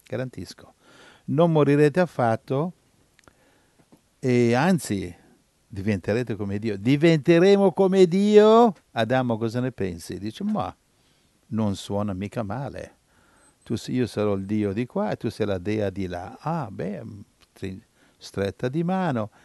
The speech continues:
e, e il diavolo gli strofinava le mani, il gioco fatto.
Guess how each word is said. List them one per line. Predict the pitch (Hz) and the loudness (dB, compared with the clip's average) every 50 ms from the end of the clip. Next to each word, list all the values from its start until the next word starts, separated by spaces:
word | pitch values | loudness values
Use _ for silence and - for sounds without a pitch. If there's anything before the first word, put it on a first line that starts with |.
| _ _ _ _ _ | _ _ _ _ _
e, | - - 101 95 95 95 95 - - | -10 -8 -6 -4 -4 -6 -6 -10 -12
e | - 98 92 - - | -14 -16 -16 -16 -16
il | - 90 | -14 -10
diavolo | 95 101 101 104 101 101 | -6 -2 -2 0 -2 -2
gli | 95 | -6
strofinava | - - - 98 90 87 95 98 98 101 101 110 | -8 -10 -10 -12 -10 -8 -6 -4 -4 -2 -2 -2
le | 117 127 135 | -2 -2 -2
mani, | 139 156 170 175 170 151 120 104 | -2 -2 -2 -2 0 0 0 -2
il | 101 | -2
gioco | 92 101 104 98 - - 131 | -2 -2 -2 -2 -2 -4 -8
fatto. | - - 175 185 180 156 - _ - - 98 90 90 85 | -4 -2 -2 0 0 0 -2 _ -6 -8 -8 -8 -8 -12